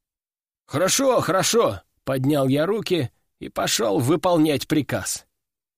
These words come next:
Почему именно на запад? С той стороны как раз расположилась наша военная база.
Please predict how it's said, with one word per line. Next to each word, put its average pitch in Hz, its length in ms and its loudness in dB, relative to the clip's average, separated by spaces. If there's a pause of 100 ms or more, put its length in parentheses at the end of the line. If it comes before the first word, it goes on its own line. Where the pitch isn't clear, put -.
(320)
Почему 247 420 0
именно 226 720 0
на 175 200 0
запад? 156 600 -2 (460)
С - 100 -10
той 220 180 0
стороны 214 400 0
как - 200 -2
раз 202 280 -2
расположилась 165 760 0
наша 175 340 -2
военная 170 600 0
база. 117 480 -2